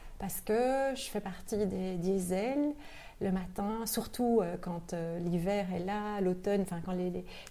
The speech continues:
les nuits sont très longues. Euh, c'est très difficile pour moi de me mettre en, en, en route.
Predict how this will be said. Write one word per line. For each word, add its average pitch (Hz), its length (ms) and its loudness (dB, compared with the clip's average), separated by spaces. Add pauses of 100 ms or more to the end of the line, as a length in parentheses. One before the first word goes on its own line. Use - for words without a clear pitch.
les 175 100 2
nuits 214 200 8
sont 185 200 -4
très 196 240 0
longues. 214 380 4 (580)
Euh, 170 400 -2 (180)
c'est - 540 2
très - 160 2
difficile 247 400 2
pour 220 140 2
moi 208 180 2
de 202 120 2
me 190 120 0
mettre 190 320 -4
en, 180 240 -4
en, 180 420 -4
en 180 40 4
route. - 440 -2